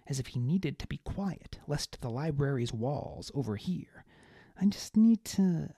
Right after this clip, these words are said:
see something," she said, more to herself than in response to Baz, it seemed. About halfway between the fork in the road and where it stopped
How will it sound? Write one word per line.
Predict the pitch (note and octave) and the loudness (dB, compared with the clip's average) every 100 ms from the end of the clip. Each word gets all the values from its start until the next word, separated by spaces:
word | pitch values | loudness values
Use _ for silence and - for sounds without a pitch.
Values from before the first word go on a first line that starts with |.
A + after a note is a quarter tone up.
| - | -16
see | - - - F#3 | -10 -4 0 0
something," | C3+ A2 G2 - - - - - | -2 -6 -8 -10 -16 -20 -20 -12
she | - C#3+ | -8 -6
said, | - - - - - - _ - | -6 -10 -12 -18 -20 -20 _ -2
more | E3 | 0
to | - C3 | -2 -6
herself | - - - F#3+ - - | -8 -6 -4 -4 -6 -8
than | A2 | -4
in | A2 A#2 | -2 -4
response | G#2+ - D#3+ D3 - - | -6 -6 -4 -4 -8 -12
to | - | -10
Baz, | C3 D#3 - - - | -4 -4 -6 -10 -16
it | - | -14
seemed. | - - - - - - - _ _ _ _ _ - | -12 -12 -14 -18 -20 -20 -20 _ _ _ _ _ -4
About | F#3+ A3 - | 2 2 2
halfway | - A3+ - F3 C3 A#2 | 4 4 4 2 2 -2
between | A#2+ - D3+ | 0 4 4
the | A#2+ | 2
fork | - - A3 - | -4 -4 -4 -2
in | F3 | 0
the | C3 | 0
road | B2+ D3 E3 - - - - | 2 0 0 -6 -14 -18 -10
and | - C#3 | -4 -2
where | D#3 | -2
it | D3 - | -4 -6
stopped | - - G#3 - - - | -6 -4 -4 -4 -10 -12